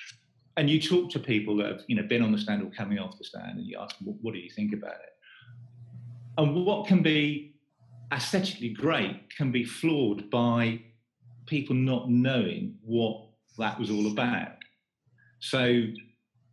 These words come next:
uh, my creative side of it is going, "Wow, that's great. What, how did they get up, get to that point? That was brilliant." And then my business side is going,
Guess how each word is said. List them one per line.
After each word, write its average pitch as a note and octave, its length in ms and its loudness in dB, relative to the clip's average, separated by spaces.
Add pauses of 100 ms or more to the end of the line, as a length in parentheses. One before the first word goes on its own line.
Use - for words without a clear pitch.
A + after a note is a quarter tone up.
(140)
uh, - 100 -8 (100)
my C#3 220 4
creative E3+ 480 2
side A2 200 0
of F#2 60 -4
it A2 60 -2
is A2+ 60 -4
going, B2 260 -4
"Wow, G3 220 2
that's D3+ 240 -2
great. D#3+ 360 0
What, C#3+ 380 -4
how - 340 -2
did E3+ 120 2
they E3 160 2
get D#3+ 200 2
up, - 220 -4 (140)
get - 240 -2
to - 100 -4
that - 360 -4
point? F#2 320 -6
That D2 100 -6
was - 80 -8
brilliant." B2+ 560 -4 (720)
And D3+ 100 4
then D#3 80 4
my D3+ 160 4
business A#3 340 2
side A#2 180 2
is A2 80 0
going, B2+ 380 0